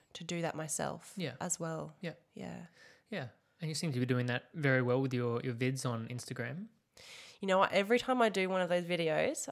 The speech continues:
Speaker 1: I actually have to psych myself up a little bit, um, to do them 'cause I get so nervous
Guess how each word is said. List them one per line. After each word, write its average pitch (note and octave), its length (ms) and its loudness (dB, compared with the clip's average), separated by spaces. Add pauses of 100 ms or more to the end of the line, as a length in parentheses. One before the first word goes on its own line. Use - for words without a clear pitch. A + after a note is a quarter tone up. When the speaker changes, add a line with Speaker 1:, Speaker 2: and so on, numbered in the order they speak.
Speaker 1:
I E3 140 6
actually G3 240 0
have G3+ 140 -4
to G3+ 80 -4
psych F3 320 2
myself F3+ 380 2
up E3+ 180 2
a - 20 2
little E3 220 4
bit, D#3+ 440 2 (280)
um, D#3+ 480 4 (180)
to - 120 -6
do F3+ 160 4
them C#3+ 160 0
'cause - 100 -4
I F#3 60 8
get F3+ 160 2
so G3 140 6
nervous F3+ 460 4